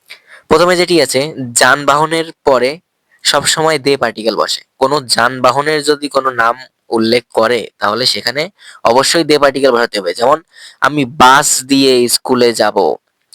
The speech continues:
তাহলে ওয়াতাশি ওয়া বাসু, এই যে বাসু মানে বাস, এখানে আছে দে, বাস দে,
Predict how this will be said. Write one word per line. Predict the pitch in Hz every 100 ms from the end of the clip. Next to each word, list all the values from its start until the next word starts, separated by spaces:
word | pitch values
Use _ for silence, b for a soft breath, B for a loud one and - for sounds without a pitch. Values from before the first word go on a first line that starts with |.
| -
তাহলে | - 117
ওয়াতাশি | 123 120 131 127 - 135
ওয়া | 131 127 127 131 b b -
বাসু, | 113 117 117 - 123
এই | 113
যে | 117
বাসু | 113 113 135
মানে | 127 120
বাস, | 113 117 120 - - b b -
এখানে | 131 131
আছে | 131 131
দে, | 113 123 123 120 b b _
বাস | 110 110 113 120
দে, | 127 127 127